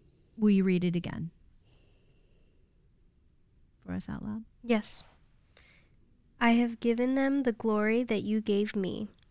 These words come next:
Speaker 2: that they may be one as we are one. I in them and you in me, so that they may be brought to complete unity.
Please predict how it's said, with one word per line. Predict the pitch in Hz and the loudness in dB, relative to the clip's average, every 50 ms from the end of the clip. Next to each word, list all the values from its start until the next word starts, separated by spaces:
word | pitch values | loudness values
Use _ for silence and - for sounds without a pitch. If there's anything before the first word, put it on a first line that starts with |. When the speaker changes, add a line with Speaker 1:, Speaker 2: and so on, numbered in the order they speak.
| _ - | _ -4
Speaker 2:
that | - 226 214 - | -2 -2 0 0
they | 226 220 226 | 2 2 2
may | 233 240 233 226 | 2 2 2 2
be | 214 220 214 | 2 0 0
one | 202 208 208 196 196 196 208 233 247 | 0 0 0 0 0 0 0 -2 -4
as | - - 208 208 208 214 | -6 -4 -4 -4 -4 -2
we | 196 202 202 202 | -2 0 0 2
are | 202 196 | 0 0
one. | 190 185 - - - - 226 226 - _ _ _ _ _ - - - - - _ _ - | -2 -4 -6 -8 -8 -8 -10 -10 -12 _ _ _ _ _ -20 -20 -20 -20 -20 _ _ -2
I | - 214 214 214 220 | 2 4 6 6 6
in | 233 247 233 262 269 | 4 4 2 2 2
them | 254 208 190 185 190 196 214 226 - | 2 2 2 2 0 -2 -4 -4 0
and | 233 220 220 208 | 2 2 4 4
you | 202 196 202 202 202 | 4 2 2 2 2
in | 202 - 214 202 196 | 0 -2 -2 -2 -2
me, | 190 185 185 95 - 214 - - _ _ _ _ _ _ - | -2 -4 -4 -6 -8 -10 -12 -16 _ _ _ _ _ _ -6
so | - - - 226 | -4 -2 -2 -2
that | 202 220 208 202 - | -2 -2 -4 -4 -2
they | 214 208 208 208 226 | -2 0 0 2 2
may | 233 247 254 | 0 0 0
be | 240 254 247 | 0 -2 -2
brought | 233 - 214 196 190 190 - - | -4 -2 -2 -2 -2 -2 -4 -6
to | - - 202 | -8 -8 -6
complete | - 208 202 - - - 208 208 - | -4 -6 -6 -6 -6 -6 -6 -6 -6
unity. | - - 185 185 185 185 - - - - 226 | -6 -6 -6 -6 -6 -6 -8 -8 -10 -12 -12